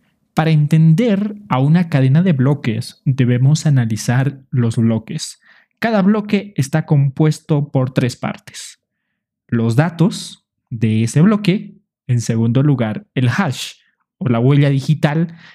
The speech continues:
que es una serie de números y letras que dan la información específica de ese bloque. Y la tercera parte de ese bloque está compuesto por el hash del bloque anterior.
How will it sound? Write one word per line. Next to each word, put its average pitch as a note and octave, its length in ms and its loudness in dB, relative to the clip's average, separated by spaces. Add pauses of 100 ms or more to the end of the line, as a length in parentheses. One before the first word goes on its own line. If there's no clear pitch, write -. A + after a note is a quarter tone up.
(160)
que D#3 120 2
es E3 140 0
una F#3+ 160 4
serie G3 380 2
de E3 120 4
números G3+ 800 4
y A#2+ 120 0
letras E3+ 580 0 (340)
que A#2+ 120 -4
dan C3+ 220 0
la D3 80 2
información C3 960 -2
específica B2+ 1040 -2
de A#2+ 320 0
ese B2+ 200 0
bloque. A#2+ 360 -4 (580)
Y B3 460 -4 (340)
la A#2 220 -4
tercera D#3+ 440 0
parte C3+ 280 -2
de B2 60 2
ese C3+ 180 0
bloque F3+ 420 2 (280)
está - 260 -4
compuesto D#3 680 2
por D3+ 160 2
el C#3 220 0
hash F3+ 320 -2 (120)
del B2+ 300 2
bloque A#2 640 0
anterior. C3+ 640 0